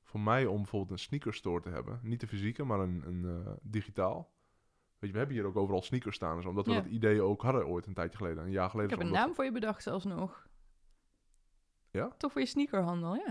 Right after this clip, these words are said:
Speaker 2: Daar hebben we over geappt, al lang geleden.
Speaker 1: Oké. Oh ja, dat is ook zo, ja. En, maar ook een tijd geleden kwam ik op het idee van misschien weer Record Body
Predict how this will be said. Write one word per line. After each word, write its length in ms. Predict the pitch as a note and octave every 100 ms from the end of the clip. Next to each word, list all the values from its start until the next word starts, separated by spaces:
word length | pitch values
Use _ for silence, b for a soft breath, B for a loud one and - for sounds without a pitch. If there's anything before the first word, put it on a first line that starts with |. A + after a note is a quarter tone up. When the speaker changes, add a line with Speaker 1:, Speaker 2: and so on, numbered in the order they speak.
| E3+ - _ _ _ -
Speaker 2:
Daar 120 | G3
hebben 100 | F3+
we 60 | F3+
over 120 | F3
geappt, 440 | - - - -
al 120 | D#3 F3+
lang 180 | F3
geleden. 480 | E3+ G3 A3+ F#3+ F3 -
Speaker 1:
Oké. 260 | - - - - - -
Oh 140 | - G#3
ja, 100 | G3+
dat 120 | C#3
is 120 | A#3
ook 60 | -
zo, 180 | F2
ja. 180 | D#2 C2 - B B B B B B B B - - - - - - - - - - - b b b b b b -
En, 500 | - A2+ A2+ G#2+ G2+ - _ - -
maar 140 | A2+
ook 120 | G2+ B2
een 80 |
tijd 200 | A2+ F#2+
geleden 220 | - F2+ F2+
kwam 180 | F#2+
ik 100 | F#2
op 60 | F#2
het 120 | -
idee 260 | G#2 F#2+ F#2
van 140 | -
misschien 320 | G#2 - G#2
weer 180 | F#2 F2+
Record 280 | G2+ - A#2
Body 320 | F#2 F2 E2+